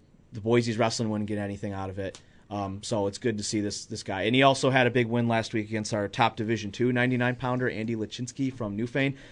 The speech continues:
defending section champ, defending state place winner. Um, uh, Catrabone ended up winning, two, beating him two nothing in the Niagara Frontier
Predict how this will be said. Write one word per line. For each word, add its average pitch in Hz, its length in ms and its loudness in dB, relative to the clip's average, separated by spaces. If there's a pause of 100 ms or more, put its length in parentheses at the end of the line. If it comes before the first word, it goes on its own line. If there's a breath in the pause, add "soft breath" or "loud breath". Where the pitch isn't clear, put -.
defending 117 380 4
section 110 360 -2
champ, 127 260 2
defending 107 400 -4
state 107 300 -2
place 117 260 -2
winner. 151 260 2 (320 loud breath)
Um, 107 380 2 (580 soft breath)
uh, 101 200 -4
Catrabone 123 520 2
ended 120 180 2
up 113 200 0
winning, 117 260 -2
two, - 140 -10 (180)
beating 117 220 2
him 110 80 -2
two 127 140 -2
nothing 117 340 0
in 107 80 0
the 104 120 0
Niagara 107 360 -2
Frontier 107 500 -6